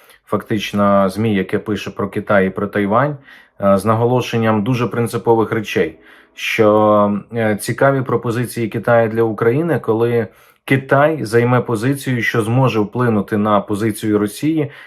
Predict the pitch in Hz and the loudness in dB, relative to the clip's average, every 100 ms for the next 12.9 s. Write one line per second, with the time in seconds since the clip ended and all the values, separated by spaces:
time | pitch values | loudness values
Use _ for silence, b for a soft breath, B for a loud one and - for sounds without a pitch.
0 | B 104 143 127 107 - 107 107 - 143 | B 0 0 2 -2 -2 -4 -4 -2 0
1 | 147 - 131 131 127 123 120 110 123 120 | 0 0 -4 -2 -4 -4 -4 -6 -4 -2
2 | 117 101 117 123 120 113 120 110 117 104 | -2 0 -2 0 0 0 2 2 4 2
3 | - 98 - B B B _ - - 117 | 0 -12 -18 B B B _ -4 0 0
4 | 143 135 110 135 135 131 123 127 - 131 | 0 0 0 2 2 2 -2 -4 -4 -2
5 | 131 120 120 120 107 139 151 127 127 127 | 0 0 -2 -2 -2 -2 -2 -4 -2 0
6 | 120 123 113 131 127 113 113 117 117 104 | 0 -2 -2 0 0 0 0 0 -2 -4
7 | 117 120 127 - 107 B B B B - | -2 2 2 0 -4 B B B B -4
8 | 131 123 131 139 127 117 104 123 117 113 | -2 0 0 2 2 2 0 2 2 2
9 | 107 - 113 107 104 123 - 120 123 127 | -4 -2 0 2 2 -2 -4 -4 -2 0
10 | 123 117 131 131 110 107 - 107 117 113 | -2 -2 -4 -4 -4 -4 -4 -4 2 2
11 | 98 101 104 120 110 107 104 117 107 104 | 2 -2 -2 0 0 0 2 2 2 0
12 | 104 107 107 104 101 - 90 87 | 0 0 2 0 -2 2 2 2